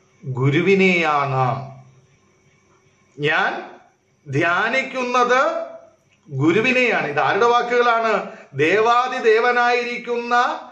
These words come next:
മഹാദേവന്റെ വാക്കുകളാണ്.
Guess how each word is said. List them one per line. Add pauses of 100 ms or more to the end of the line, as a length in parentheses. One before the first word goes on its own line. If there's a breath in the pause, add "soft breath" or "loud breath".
(260 loud breath)
മഹാദേവന്റെ
വാക്കുകളാണ്.